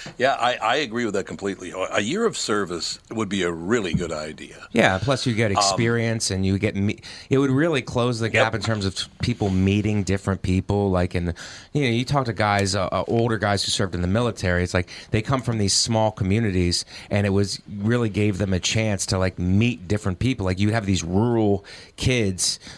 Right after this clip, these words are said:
Speaker 2: who grew up in small towns, and then they would go and they meet kids from cities and all stuff, and it just really broadened their perspective. And, uh, I think it's, it's good not only for the country, but it's good individually for each person, each citizen.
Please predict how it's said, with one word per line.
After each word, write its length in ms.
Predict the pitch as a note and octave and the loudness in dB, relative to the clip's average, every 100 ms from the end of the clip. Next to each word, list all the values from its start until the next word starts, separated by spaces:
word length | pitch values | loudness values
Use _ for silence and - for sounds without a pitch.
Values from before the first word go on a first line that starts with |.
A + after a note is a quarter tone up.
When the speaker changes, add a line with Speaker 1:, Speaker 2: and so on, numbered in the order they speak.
| - | 0
Speaker 2:
who 140 | A2 | 0
grew 240 | G2 G#2 | 2 2
up 200 | G2+ G2+ | 2 2
in 120 | G2 F#2 | -2 -2
small 340 | - A2+ G#2 | 0 2 0
towns, 460 | - B2 A#2+ G#2 G#2 | 0 0 0 -2 -2
and 120 | G2+ | 0
then 60 | G#2 | 2
they 100 | G2+ | 2
would 140 | G2+ | 2
go 220 | G#2+ G#2 | 2 2
and 100 | G2 | 4
they 60 | G2 | 2
meet 220 | G2 G#2+ | 2 0
kids 260 | - F#2+ - | -2 -4 -4
from 160 | - | -4
cities 640 | - C3 C3 B2+ B2+ B2 G#2 | -2 2 2 2 0 0 0
and 80 | |
all 160 | G2 G2+ | 0 2
stuff, 160 | G#2 - - - | -2 -6 -10 0
and 80 | A#2 | 0
it 60 | |
just 180 | A#2+ C3+ | 2 0
really 300 | G#2 B2 C3+ | 2 2 2
broadened 520 | F#2+ F#2+ G#2+ A2+ A2 | 0 2 4 2 0
their 120 | G2 F#2+ | 0 0
perspective. 680 | F2+ - A2+ C3 F2+ F2 | -2 0 0 0 -2 0
And, 160 | F2+ F2 | 0 0
uh, 240 | F#2 D#2+ | -2 -4
I 160 | D2 E2+ | -6 -4
think 200 | - A2+ | -2 -2
it's, 240 | F2+ - - - - - | -2 -4 -6 -16 -20 -2
it's 200 | A2 G#2 | 0 0
good 380 | - - C3 G#2+ | 0 2 2 2
not 200 | A2+ A#2+ | 0 2
only 180 | A#2 A2 | 2 0
for 120 | - | -2
the 80 | F2 | -4
country, 340 | - B2 G2+ | -2 0 0
but 140 | F2+ F#2+ | 2 2
it's 120 | - | 2
good 160 | A2 - | -2 0
individually 640 | A2+ A2 F#2+ G#2 G2 F#2+ F#2+ | 0 0 2 2 2 2 2
for 180 | - F#2 | 0 0
each 260 | G2 - | 0 -2
person, 460 | - G#2 G#2+ D#2+ E2+ | -2 -2 -2 -8 -4
each 180 | - G2+ | -2 0
citizen. 580 | - - A2+ F#2+ E2 D#2+ | -2 0 -2 -2 -6 -8